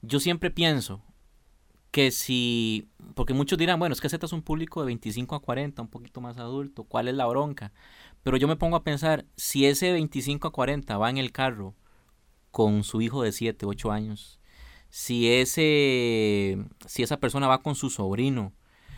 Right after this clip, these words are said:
eh, que sí, que ahora los niños tienen muchos medios para, para encontrar malas palabras y, y, ¿verdad? Y, eh, tal vez a veces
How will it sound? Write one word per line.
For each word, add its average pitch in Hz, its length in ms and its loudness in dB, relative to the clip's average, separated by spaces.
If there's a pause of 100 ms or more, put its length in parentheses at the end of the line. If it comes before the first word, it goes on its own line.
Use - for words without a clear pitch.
(180)
eh, 107 440 0
que 143 120 4
sí, 185 200 2
que 165 100 0
ahora 147 180 6
los 165 220 2
niños 175 380 2
tienen 165 260 0
muchos 165 300 0
medios 175 420 2
para, 110 480 -2
para 110 180 0
encontrar 110 400 -4
malas 170 260 -4
palabras 160 640 -2
y, 131 80 -6
y, 120 400 -8
¿verdad? 151 420 -2 (280)
Y, 120 640 -2 (400)
eh, 104 500 -8 (280)
tal 123 180 0
vez 139 180 4
a 170 80 8
veces 170 460 4